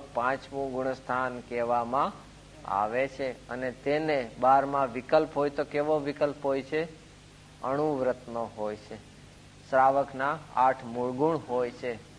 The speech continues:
શ્રાવકના છ આવશ્યક હોય છે, પાંચ અણુવ્રત હોય છે, ચાર શિક્ષાવ્રત અને ત્રણ ગુણવ્રત, એ કરીને બાર અણુવ્રત હોય.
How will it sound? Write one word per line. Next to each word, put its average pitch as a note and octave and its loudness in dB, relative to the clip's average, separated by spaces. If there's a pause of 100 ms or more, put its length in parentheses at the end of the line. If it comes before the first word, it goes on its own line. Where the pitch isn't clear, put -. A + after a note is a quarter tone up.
(140)
શ્રાવકના C3 4
છ D3+ 4 (500)
આવશ્યક C3 -2
હોય A#2 -4
છે, A#2 -12 (400)
પાંચ C3 0 (160)
અણુવ્રત D3 4
હોય D3+ 2
છે, F3 -4 (2000)
ચાર D3 8 (180)
શિક્ષાવ્રત C#3 4 (220)
અને B2 -4
ત્રણ C#3+ -2 (240)
ગુણવ્રત, C3 4 (720)
એ D#3 2
કરીને C3 0
બાર B2+ 8
અણુવ્રત C3 2
હોય. A2 -2